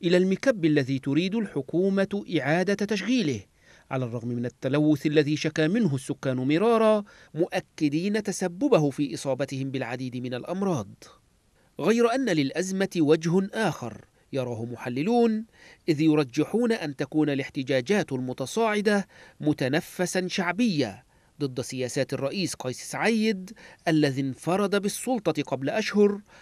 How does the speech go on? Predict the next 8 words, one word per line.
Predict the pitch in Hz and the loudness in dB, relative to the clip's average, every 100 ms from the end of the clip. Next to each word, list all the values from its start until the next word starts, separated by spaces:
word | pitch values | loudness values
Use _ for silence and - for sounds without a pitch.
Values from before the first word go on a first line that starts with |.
| - | -2
واعدا | 147 202 226 214 220 220 | 6 6 6 2 0 0
التونسيين | 208 - 214 214 - 214 208 254 160 131 | 0 -4 -4 -4 -4 -4 0 0 2 0
بتغييرات | 131 139 131 131 127 127 156 160 | -2 -4 -4 -4 -2 0 0 0
إيجابية | 196 170 143 131 131 160 220 202 202 - - - 131 | -4 -2 -2 0 0 0 4 6 4 0 -16 -10 2
على | 143 214 | 4 4
المستويين | 208 202 185 214 202 208 220 139 107 104 - - | 2 0 0 2 2 4 2 2 -4 -10 -18 -14
السياسي | - - 131 127 - 233 220 - - _ | -12 -8 -6 -4 -2 0 -2 -8 -20 _
والاقتصادي، | 131 147 196 226 - 233 208 214 208 170 107 | 2 4 4 2 0 -4 -2 -2 0 0 -2